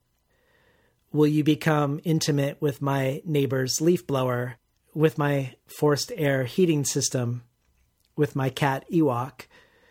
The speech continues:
Probably. Will I figure out how to use new editing software, what the difference is between one microphone and the next,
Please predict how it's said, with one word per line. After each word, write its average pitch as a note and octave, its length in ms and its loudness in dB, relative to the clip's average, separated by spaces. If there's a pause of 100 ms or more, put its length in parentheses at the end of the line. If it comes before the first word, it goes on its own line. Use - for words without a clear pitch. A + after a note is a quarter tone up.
(460)
Probably. D3 680 0 (880)
Will D#3 260 4
I D3 120 4
figure D3 340 2
out D3 220 0
how D3+ 160 2
to C#3+ 80 2
use C3+ 500 0 (100)
new D3 220 2
editing C#3+ 320 0
software, C#3+ 800 0 (640)
what D3 240 0
the C#3+ 80 4
difference D3 400 2
is D3 160 2
between C#3+ 440 0
one C#3 200 0
microphone C3+ 500 0
and B2+ 100 0
the C3 80 0
next, D#3 640 -2